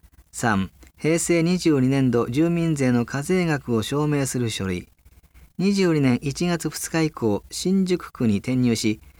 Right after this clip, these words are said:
平成二十二年分の所得税が課税されていない方のみ必要。以上です。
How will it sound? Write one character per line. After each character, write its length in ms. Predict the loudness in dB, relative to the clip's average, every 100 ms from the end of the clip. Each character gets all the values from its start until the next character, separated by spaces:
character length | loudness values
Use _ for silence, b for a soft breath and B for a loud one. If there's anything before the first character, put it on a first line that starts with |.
| b b
平 160 | -2 0
成 240 | 0 0
二 120 | 0
十 200 | 0 2
二 80 | 2
年 240 | 2 0
分 180 | 0 2
の 140 | 2 2
所 140 | 0
得 200 | -2 0
税 220 | 0 2
が 160 | 2 0
課 160 | -2
税 180 | 0 0
さ 100 | 0
れ 120 | -2
て 140 | -2 -2
い 40 |
な 160 | 0 0
い 60 |
方 220 | -2 -2 -2
の 100 | -2
み 100 | -2
必 240 | -6 -10
要。 260 | -12 -12 -20 _ -20 -20 _ -20 -20 -14
以 80 | -10
上 180 | -10 -10
で 120 | -10
す。 160 | -10